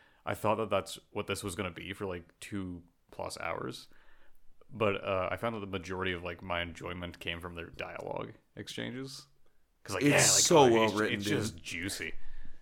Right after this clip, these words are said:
Speaker 1: And, um, but e-, e-, either way, I, w-, I would just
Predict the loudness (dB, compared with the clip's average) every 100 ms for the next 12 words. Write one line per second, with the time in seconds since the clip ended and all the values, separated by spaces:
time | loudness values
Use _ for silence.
0 | -4 0 4 6 4 0 -4 -6 2 2
1 | 2 -4 -8 -12 -14 -8 -2 -2 -2 -2
2 | 0 -2 -4 -2 2 6 8 8 6 4
3 | 4 2 0 -2 -6 -10